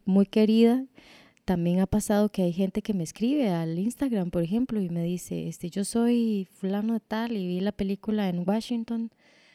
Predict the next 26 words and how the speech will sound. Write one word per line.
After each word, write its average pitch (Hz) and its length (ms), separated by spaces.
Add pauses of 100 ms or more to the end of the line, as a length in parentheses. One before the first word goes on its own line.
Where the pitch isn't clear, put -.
(460)
eh, 180 280
o 170 180
vi 180 140
la 202 100
película 196 400
en 180 140
no 185 80
sé 202 160
dónde, 208 520
me 175 120
inc-, 165 320
me 170 200
parece 175 360
increíble 196 420
tal 196 240
parte, 202 540
muchas 185 320
gracias". 196 600 (760)
Y 214 60
es 208 120
muy, 240 320
es 208 220
muy 247 240
gracioso 262 520
esto, 294 300
como, 220 380